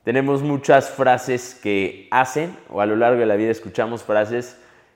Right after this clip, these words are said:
que hacen que nos caiga el veinte. Que te caiga el veinte para los colombianos o amigos de Perú que están escuchando es como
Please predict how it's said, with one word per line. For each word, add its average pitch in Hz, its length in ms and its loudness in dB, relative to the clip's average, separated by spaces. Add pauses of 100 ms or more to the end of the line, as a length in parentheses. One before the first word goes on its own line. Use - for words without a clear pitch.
que 127 80 0
hacen 151 300 2
que 131 100 0
nos 110 240 -6
caiga 139 800 -4
el 107 280 -4
veinte. 113 540 -4 (680)
Que 104 80 -6
te - 120 -4
caiga 160 260 6
el 156 60 6
veinte 156 380 4
para 113 240 6
los 104 440 -4
colombianos 120 880 0
o 95 280 2
amigos 107 420 -6
de 98 80 -4
Perú 98 300 -4
que - 80 -10
están 107 220 -8
escuchando 107 640 -6
es 104 160 -4
como 107 360 -8